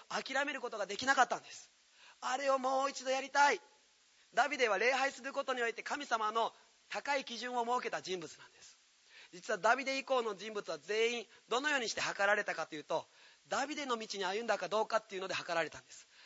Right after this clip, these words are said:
あの、れ-、歴代史、あ、などですね、あの、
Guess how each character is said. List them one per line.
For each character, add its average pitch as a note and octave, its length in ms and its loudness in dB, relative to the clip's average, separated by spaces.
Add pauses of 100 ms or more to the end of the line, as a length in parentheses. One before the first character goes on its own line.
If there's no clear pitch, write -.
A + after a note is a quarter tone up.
(160)
あ E3+ 100 -2
の、 E3+ 100 -2
れ-、 F#3+ 160 -2 (140)
歴 F#3 180 -4
代 G3 180 4
史、 E3+ 240 -4 (200)
あ、 D#3+ 340 0
な E3+ 120 -2
ど D#3 80 -2
で D3 60 -6
す E3+ 120 -10
ね、 D#3+ 240 -2
あ D3 80 -6
の、 D3 160 -6